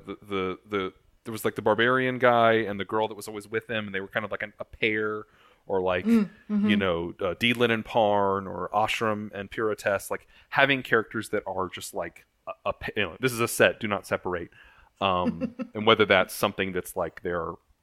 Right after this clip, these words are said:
Speaker 1: you do see that sometimes, like, "Oh, I'm so-and-so's bodyguard, you know, for this quest." But, I mean, maybe make it a little more, really,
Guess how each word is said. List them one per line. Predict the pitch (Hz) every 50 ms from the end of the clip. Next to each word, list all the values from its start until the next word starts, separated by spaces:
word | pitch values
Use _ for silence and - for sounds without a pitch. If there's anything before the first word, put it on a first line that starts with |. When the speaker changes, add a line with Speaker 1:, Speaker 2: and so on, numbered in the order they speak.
| _ - - - -
Speaker 1:
you | 123 123 123 131
do | - 185 165
see | - - 175
that | 131 123 113 -
sometimes, | 120 113 - 117 104 98
like, | 98 104 -
"Oh, | - 185 110
I'm | 104 101 101 -
so-and-so's | - 104 98 95 - 98 90 87
bodyguard, | - 95 95 98 98 92 95 92 87 87 90 90 - _ _ _ _ _ _ _ _ _ _ _ _ _
you | - 107
know, | 92 90 85
for | - - 95
this | 92 87 - -
quest." | - - - 110 104 98 92 87 - - -
But, | - 104 -
I | 107
mean, | 117 123 120
maybe | 123 135 143 147 135
make | 123 117 110 -
it | 104
a | 95
little | 95 98 110 113 110 101
more, | 101 95 95 95 92 92 90 87 85 _ -
really, | - 117 117 95